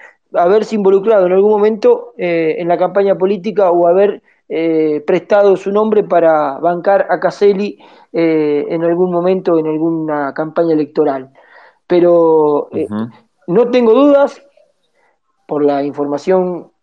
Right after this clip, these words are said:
Speaker 1: que vengo escuchando.
Speaker 2: Sí, porque vos, vos conocés, vos conocés gente cercana.
Speaker 1: Bueno,
Speaker 2: Vos,
Speaker 1: y que, que el,
Speaker 2: vos,
Speaker 1: que el
Speaker 2: vos
Speaker 1: gusto
Speaker 2: frecuentás lugares que frecuenta Enzo.
Speaker 1: Bueno, bueno,
Speaker 2: <laughs>
Speaker 1: pero, eh, eh, eh, el, el técnico que quiere Francescoli,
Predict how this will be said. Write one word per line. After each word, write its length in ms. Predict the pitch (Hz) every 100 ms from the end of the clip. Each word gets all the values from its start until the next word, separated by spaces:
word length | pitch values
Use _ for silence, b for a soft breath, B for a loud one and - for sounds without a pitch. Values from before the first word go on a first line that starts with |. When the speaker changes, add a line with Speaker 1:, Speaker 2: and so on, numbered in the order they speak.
| _ _ _
Speaker 1:
que 80 | 151
vengo 220 | 143 143
escuchando. 500 | 139 175 269 269 254
Speaker 2:
Sí, 280 | 254 - 123
porque 180 | 107 104
vos, 240 | 117 131
vos 160 | 110 120
conocés, 480 | 127 117 110 117 90
vos 180 | 110 107
conocés 380 | 104 107 107
gente 280 | 101 104 104
cercana. 520 | 101 98 95 98 98 95
Speaker 1:
Bueno, 560 | 220 214 170 160 180
Speaker 2:
Vos, 220 | 254 - 190
Speaker 1:
y 440 | 208 196 185 175
que, 320 | 175 190 180
que 80 | 175
el, 80 | 170
Speaker 2:
vos, 220 | 175 202
Speaker 1:
que 100 | -
el 80 | 208
Speaker 2:
vos 80 | 233
Speaker 1:
gusto 140 | 339 277
Speaker 2:
frecuentás 440 | 277 262 139 131
lugares 360 | 123 117 127 120
que 120 | 113
frecuenta 600 | 110 117 113 120 113 104 107
Enzo. 160 | - -
Speaker 1:
Bueno, 500 | 370 302 185 202 220
bueno, 320 | 196 202 226
Speaker 2:
<laughs> 20 |
Speaker 1:
pero, 240 | 175 180 170
eh, 180 | 160 170
eh, 160 | 196 190
eh, 200 | 180 180 -
el, 220 | 190 196
el 200 | 208 180
técnico 440 | 302 349 277 202 185
que 80 |
quiere 920 | 180 208 190 185 175 170 165 160 160 156
Francescoli, 720 | 180 202 349 330 403 156 135